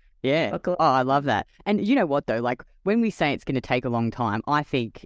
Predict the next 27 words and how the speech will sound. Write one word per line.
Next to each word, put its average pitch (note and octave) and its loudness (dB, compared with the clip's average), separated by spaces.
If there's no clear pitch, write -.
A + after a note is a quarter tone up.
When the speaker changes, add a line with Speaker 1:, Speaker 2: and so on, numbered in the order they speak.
Speaker 1:
um, A2+ -2
twelve D#3+ 0
to - -4
eighteen A#2 -2
months D3+ -6
to C#3+ -2
see B2 0
really B2 0
good, A2+ -2
sustainable A2+ -2
change. A#2 -2
You B2+ 2
know, A#2+ 2
if A#2 -2
I B2 4
look B2+ -2
at C3 -4
the B2+ -2
women A#2+ 2
in A2+ 2
our A2+ 2
program A#2 0
who've A2+ -2
had A2+ -2
the G#2+ -6
best G#2+ -4
transformations, A2+ -2